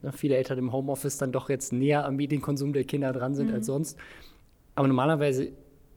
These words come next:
Speaker 1: hören wir immer wieder hier in dem Podcast, dass es dann doch vielen Eltern sehr schwer fällt, am Ball zu bleiben. Das
Speaker 2: Mhm.
Speaker 1: Internet entwickelt sich so rasant, es kommen
Speaker 2: Mhm.
Speaker 1: neue Apps, die irgendwie jetzt im Trend sind.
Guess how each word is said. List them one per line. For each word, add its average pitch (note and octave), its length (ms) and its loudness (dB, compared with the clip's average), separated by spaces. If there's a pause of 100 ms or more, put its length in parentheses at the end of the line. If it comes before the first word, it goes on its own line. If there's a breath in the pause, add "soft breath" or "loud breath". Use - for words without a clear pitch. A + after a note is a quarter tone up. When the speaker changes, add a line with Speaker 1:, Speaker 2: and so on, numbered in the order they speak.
(320)
Speaker 1:
hören D3 300 4
wir C#3 100 2
immer C3+ 240 0
wieder D#3+ 260 2
hier C#3+ 160 0
in - 80 -6
dem B2 80 -4
Podcast, C3 360 -8
dass B2+ 60 -8
es A#2+ 80 -10
dann B2 160 -2
doch C3 340 -6
vielen D3+ 420 0
Eltern C3+ 480 -4 (400 loud breath)
sehr C3 500 2
schwer C3 580 0
fällt, B2 440 -6
am A#2 300 -8 (240)
Ball A#2+ 260 2
zu - 180 -8
bleiben. - 420 -10
Das - 140 -6
Speaker 2:
Mhm. A3 140 0
Speaker 1:
Internet D3 460 0 (280 loud breath)
entwickelt C3+ 400 0
sich C3 140 -6
so C#3 100 2
rasant, B2 480 0
es - 120 -8
kommen C3+ 200 0
Speaker 2:
Mhm. C3 60 4
Speaker 1:
neue B2+ 240 0
Apps, - 440 -4 (300 loud breath)
die C#3 120 0
irgendwie C3+ 260 2
jetzt - 320 -4 (240)
im C3 180 -4
Trend C#3+ 320 0
sind. C#3 400 -2